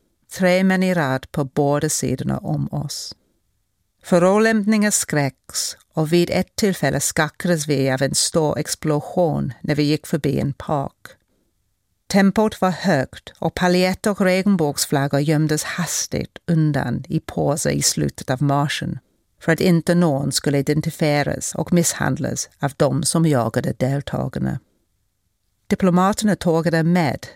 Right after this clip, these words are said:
för att skydda deltagarna. Varje år gick brittiska,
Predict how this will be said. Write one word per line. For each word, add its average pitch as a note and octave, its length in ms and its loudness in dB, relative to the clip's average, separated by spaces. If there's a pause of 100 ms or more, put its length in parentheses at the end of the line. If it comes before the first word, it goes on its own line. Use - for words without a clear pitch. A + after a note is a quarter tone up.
(140)
för - 140 -6
att D#3+ 140 2
skydda D3 460 2
deltagarna. D3+ 800 -2 (760)
Varje F#3+ 380 4
år C3+ 440 0
gick - 240 -8
brittiska, E3+ 640 0